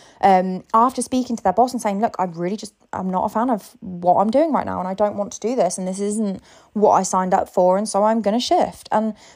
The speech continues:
believe it or not, a lot of people actually really accommodate into that.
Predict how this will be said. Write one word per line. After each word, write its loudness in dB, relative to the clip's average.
believe 4
it 2
or 2
not, 4
a 0
lot 2
of -6
people -2
actually 0
really 0
accommodate -2
into -12
that. -8